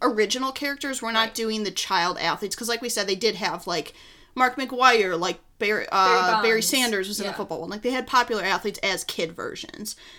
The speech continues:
Speaker 1: But we're skipping those. We're just gonna do the original characters.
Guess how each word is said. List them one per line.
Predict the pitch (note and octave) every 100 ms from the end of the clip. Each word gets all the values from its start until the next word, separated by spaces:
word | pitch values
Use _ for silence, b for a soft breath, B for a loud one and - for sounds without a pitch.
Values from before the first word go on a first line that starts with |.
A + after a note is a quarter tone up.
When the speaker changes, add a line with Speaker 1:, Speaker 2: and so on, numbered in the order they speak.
| B -
Speaker 1:
But | A3+
we're | A#3
skipping | - B3+ A#3
those. | F#3+ F#3+
We're | G3
just | F#3 F#3
gonna | F3+
do | F3+
the | E3+
original | E3+ G#3+ F3
characters. | D#3+ - G3 - - - G#3+ -